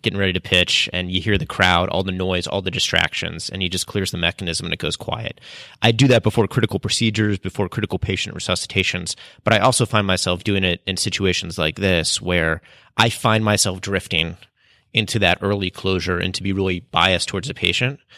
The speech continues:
And I stop myself, clear the mechanism and go, "But what is it today?" Right? And that way you address the patient. It's the same thing, Eric, like you were saying, you're playing yourself, right? You're not playing the other team. Don't let the team get into your mind. You, you have control of the situation.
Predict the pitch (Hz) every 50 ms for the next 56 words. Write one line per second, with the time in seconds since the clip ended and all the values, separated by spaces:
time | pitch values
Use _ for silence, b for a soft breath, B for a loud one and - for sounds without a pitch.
0 | B B B B B 101 98 90 - - 113 107 95 95 92 90 - 92 85 82
1 | 82 - - - _ _ _ _ _ _ _ _ - - - 120 110 98 104 98
2 | 98 - - 95 90 87 85 - 85 87 87 90 85 80 80 78 - - _ _
3 | _ - 101 98 104 104 98 95 82 - - - - - - - - - - -
4 | _ _ _ _ _ - - 82 85 85 - B B B B B B 107 104 107
5 | 98 92 98 95 92 90 92 90 - - 87 82 - - - - - 85 - -
6 | - - 98 - - - 98 - - 110 98 90 98 92 85 85 85 80 80 -
7 | 85 82 - - 104 101 95 - - 90 82 80 82 85 - - 98 101 - -
8 | 135 110 98 87 78 - - - - - - - - _ _ _ b b b b
9 | b b b b - 85 87 - 104 101 98 95 - - 98 87 87 90 82 82
10 | 82 - 95 90 85 87 90 92 85 - - - - - 90 87 87 90 85 80
11 | 82 82 82 87 82 82 82 - - - - _ - 92 95 - - 98 92 87
12 | 82 - - - - - 95 - - - - - 82 - - - - - - 107